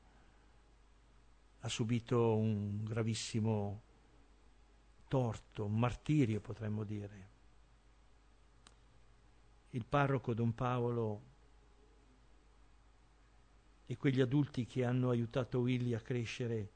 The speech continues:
i suoi catechisti, Cinzia, Fulvio, Tiziana, Federica,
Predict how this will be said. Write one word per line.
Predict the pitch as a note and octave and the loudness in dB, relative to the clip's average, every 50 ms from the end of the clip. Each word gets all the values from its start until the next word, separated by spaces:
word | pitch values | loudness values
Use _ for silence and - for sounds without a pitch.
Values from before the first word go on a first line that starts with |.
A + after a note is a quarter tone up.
| - - - - - - - - - - - - - - - - - - - - | -20 -20 -20 -20 -20 -20 -20 -20 -20 -20 -20 -20 -20 -20 -20 -20 -20 -20 -20 -16
i | - | -14
suoi | - - C3+ A#2 | -6 -4 -4 -4
catechisti, | - - A2+ - A#2 - - C#3 B2+ A2 - - - A2 | -4 -6 -8 -8 -10 -8 -4 -4 -4 -4 -4 -6 -8 -8
Cinzia, | - - - C3 B2+ B2 A#2 - - - G#2+ | -6 -2 0 2 2 2 2 -2 -4 -8 -8
Fulvio, | - - - B2+ B2+ A#2+ A2 A2 G#2+ G#2 | -6 -4 -2 0 0 0 0 -2 -4 -4
Tiziana, | - - G#2+ - - - B2 A#2+ B2 A#2+ A2+ | -6 -8 -10 -10 -8 -4 -2 0 0 0 -2
Federica, | G#2+ - B2 A2+ A#2 A#2 A#2+ A#2+ A2 - - A#2+ A2+ | -2 -4 -2 -2 0 0 0 -2 -4 -6 -8 -10 -10